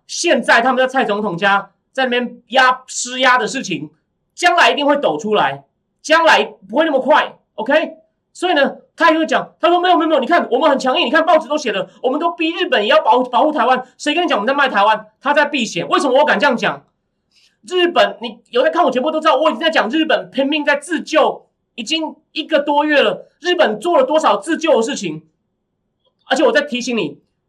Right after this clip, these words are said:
《日经》杂志我常常引用，它跟《金融时报》同一家，它跟之前的报道根本就是冲突。这个我等一下再讲，我帮大家复习一下。日本要跟德国开二加二防长，防长还有那个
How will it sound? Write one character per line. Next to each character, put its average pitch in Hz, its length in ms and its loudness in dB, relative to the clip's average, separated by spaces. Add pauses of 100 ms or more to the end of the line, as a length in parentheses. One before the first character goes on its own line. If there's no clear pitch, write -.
(480)
《日 330 200 0
经》 269 240 -2
杂 208 200 2
志 254 120 -6
我 220 80 0
常 - 140 -4
常 233 100 0
引 185 80 -4
用， 240 100 -2
它 277 100 0
跟 311 140 2
《金 311 120 -2
融 277 80 2
时 262 100 -4
报》 269 120 2
同 220 180 -2
一 - 20 -4
家， 240 300 0 (140)
它 339 120 0
跟 339 200 0
之 320 100 -8
前 302 100 2
的 262 60 4
报 277 180 6
道 196 140 2
根 320 120 2
本 254 100 2
就 294 100 -2
是 302 100 -2
冲 262 260 0
突。 147 320 -10 (640)
这 349 100 -6
个 277 80 2
我 - 60 4
等 214 120 -2
一 214 40 -4
下 262 80 2
再 247 60 2
讲， 143 380 -6
我 208 100 -8
帮 311 160 4
大 311 100 4
家 294 60 4
复 302 160 -2
习 190 160 -8
一 190 60 -10
下。 196 300 -4 (760)
日 320 220 0
本 170 480 -2
要 320 140 2
跟 311 200 0
德 269 240 4
国 240 220 2
开 285 160 0
二 294 180 4
加 254 160 0
二 269 160 4
防 - 280 -2
长， 165 300 -2 (380)
防 247 220 -2
长 202 380 -2
还 254 120 0
有 262 60 4
那 285 100 0
个 214 300 2